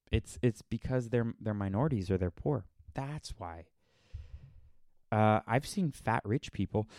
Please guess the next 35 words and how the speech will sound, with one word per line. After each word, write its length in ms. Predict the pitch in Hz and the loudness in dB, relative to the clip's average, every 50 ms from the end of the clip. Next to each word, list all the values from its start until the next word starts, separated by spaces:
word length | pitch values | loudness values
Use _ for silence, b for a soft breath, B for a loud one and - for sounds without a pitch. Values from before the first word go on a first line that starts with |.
| B B B B | B B B B
People 260 | B 190 202 220 233 214 | B 8 8 8 6 6
who 100 | 202 180 | 8 8
lived 200 | 185 170 160 165 | 8 8 6 4
in 80 | 165 | 4
deprived 420 | 143 131 - 135 143 143 139 123 127 | 4 4 6 8 8 8 10 10 10
areas 360 | 123 135 139 123 110 104 104 | 10 10 10 10 10 8 8
often 340 | 104 107 107 - - 117 107 | 8 6 4 4 0 -2 -2
experience 380 | 98 - - 120 117 107 - | -2 -2 0 2 2 2 2
high 180 | - - 131 135 | 4 6 6 8
levels 420 | 131 117 117 123 113 110 101 92 98 | 10 8 8 8 6 2 0 0 -2
of 80 | 92 - | -4 -6
stress, 360 | - - 120 110 101 - - | -4 0 2 4 4 2 0
including 600 | 95 - - - 151 160 151 127 113 107 87 98 | -6 -6 -2 0 2 2 4 2 2 2 2 4
major 360 | 107 120 131 131 131 135 127 | 6 6 6 4 4 2 4
life-changing 640 | 110 107 107 113 - - - 110 107 101 101 107 104 | 6 6 6 6 4 2 0 0 0 2 2 0 0
and 100 | 95 92 | -2 -4
trauma. 580 | - - - - 170 170 143 107 95 87 - - _ _ _ _ _ _ _ _ _ _ _ _ - | -6 -4 0 2 4 4 4 4 2 0 -4 -6 _ _ _ _ _ _ _ _ _ _ _ _ 0
All 80 | 117 113 | 2 4
right. 180 | 104 87 - _ _ _ _ - | 4 4 2 _ _ _ _ -6
The 60 | 160 | -6
trauma 400 | - - - 226 262 285 269 240 | -2 0 2 2 4 4 4 2
that 200 | 208 185 139 98 | 2 0 0 0
we 140 | 120 135 135 | -2 -2 -2
experience 520 | 107 - - - - 98 98 98 - - | -2 -4 -8 -6 -4 -2 -2 -2 -4 -4
now, 140 | 123 123 127 | -2 -2 0
by 160 | 117 123 120 | 2 2 4
the 100 | 123 123 | 4 6
way, 260 | 131 135 131 135 131 - _ - - - - - | 6 6 6 4 2 -4 _ -20 -20 -10 -4 -2
is 160 | 143 131 127 | 0 0 2
nothing 460 | 139 143 147 151 160 151 - 165 151 | 2 2 4 4 4 4 4 2 0
compared 340 | 135 143 127 123 120 117 - | 2 2 6 6 6 6 6
to 80 | 120 | 6
the 100 | 107 107 | 2 2
trauma 480 | 104 - - - 101 98 101 98 92 90 - b b b b b b b b b - | 0 2 4 6 6 6 6 4 2 0 -2 b b b b b b b b b 4
of, 380 | 107 107 101 101 98 98 95 | 8 8 10 10 8 6 4